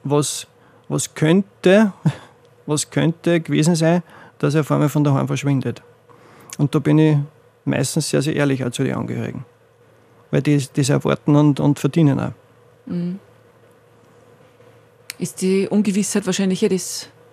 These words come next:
Speaker 2: oder das, das, ja, die, die Ungewissheit auch das, das Schwierigste an dem Ganzen, oder?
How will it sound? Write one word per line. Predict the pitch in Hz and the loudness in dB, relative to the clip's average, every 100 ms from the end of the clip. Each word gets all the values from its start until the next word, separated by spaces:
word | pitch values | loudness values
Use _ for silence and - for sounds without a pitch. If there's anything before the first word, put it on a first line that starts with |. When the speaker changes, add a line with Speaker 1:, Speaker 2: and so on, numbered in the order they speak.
| _ _ - - - _ | _ _ -20 -20 -20 _
Speaker 2:
oder | 185 185 | -4 -2
das, | 180 170 - - | -2 -2 -6 -6
das, | 180 - - - - | -6 -6 -10 -12 0
ja, | 185 214 | 2 2
die, | 190 - | 0 -2
die | 185 | 0
Ungewissheit | 202 214 196 - 202 | 2 2 0 -2 -2
auch | 180 | -2
das, | 175 | -4
das | - 175 | -6 -6
Schwierigste | - 226 185 - 160 | 0 2 2 -2 -4
an | |
dem | 143 147 | -4 -4
Ganzen, | 139 135 - 143 | -4 -6 -6 -6
oder? | 160 208 | -6 -8